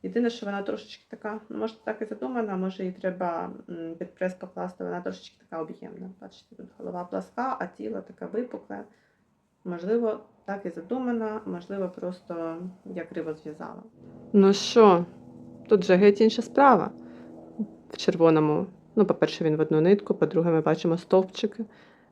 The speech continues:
ми бачимо петлі. Напевно, ще на якихось більш світліших кольорах взагалі буде легко в'язатися.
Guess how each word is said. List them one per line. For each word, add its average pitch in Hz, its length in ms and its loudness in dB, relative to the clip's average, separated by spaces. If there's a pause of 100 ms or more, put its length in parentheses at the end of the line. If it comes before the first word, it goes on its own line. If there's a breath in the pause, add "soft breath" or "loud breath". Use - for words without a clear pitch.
ми 170 120 4
бачимо 156 500 2 (260)
петлі. 185 760 6 (2000 loud breath)
Напевно, 196 760 10
ще 202 260 6
на 190 100 10
якихось 190 400 4
більш 180 180 0
світліших 185 720 2
кольорах 175 380 6
взагалі 170 420 4
буде 165 260 6
легко 170 340 2
в'язатися. 190 840 2